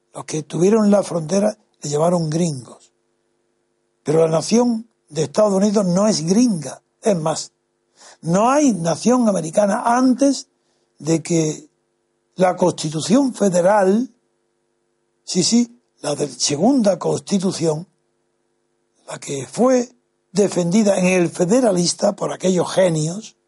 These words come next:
crearon ellos, no en el acto,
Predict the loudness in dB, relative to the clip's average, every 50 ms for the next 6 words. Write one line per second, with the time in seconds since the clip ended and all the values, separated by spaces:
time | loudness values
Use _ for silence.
0 | _ _ _ _ _ _ _ _ _ _ _ _ _ _ _ _ _ _ _ _
1 | _ _ _ _ _ _ _ _ _ _ _ -6 -2 0 2 2 2 2 2 2
2 | 2 2 0 2 2 2 4 4 4 2 0 0 -6 _ _ -16 -8 -4 0 2
3 | 2 2 2 0 -2 -6 -6 -2 0 0 0 0 -2 -8 -20 _